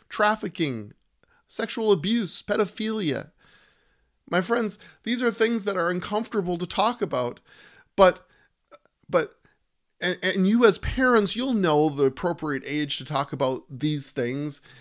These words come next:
and, and maybe not appropriate. Every kid's gonna be different in their maturity level and what they can understand. But guess what? And I'm sorry to be the bearer of bad news.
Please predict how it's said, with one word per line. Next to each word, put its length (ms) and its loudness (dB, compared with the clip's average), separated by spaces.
and, 300 -8
and 260 -8
maybe 220 -4
not 240 0
appropriate. 560 -4
Every 260 -6
kid's 300 -4
gonna 180 -4
be 140 -6
different 420 -8
in 120 -10
their 120 -8
maturity 460 -6
level 260 -4
and 80 -8
what 140 -8
they 80 -8
can 140 -8
understand. 720 -10
But 160 -2
guess 280 2
what? 480 2
And 80 -6
I'm 120 -2
sorry 280 4
to 80 -2
be 120 -2
the 80 -2
bearer 320 4
of 80 0
bad 260 4
news. 460 -4